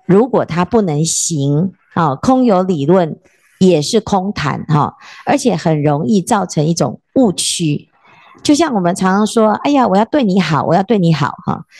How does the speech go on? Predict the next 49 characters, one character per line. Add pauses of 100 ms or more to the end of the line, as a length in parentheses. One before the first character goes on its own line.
(260)
啊，
我
好
喜
欢
你，
哈，
我
对
你
很
好。” (300)
可
是
事
实
上
呢，
只
是
嘴
巴
讲， (360)
嘴
巴
讲
呢，
跟
实
际
上 (320)
是
有
差
距
的。 (460)
如
果
这
个
人
他
不
是
只
有
嘴
巴
讲，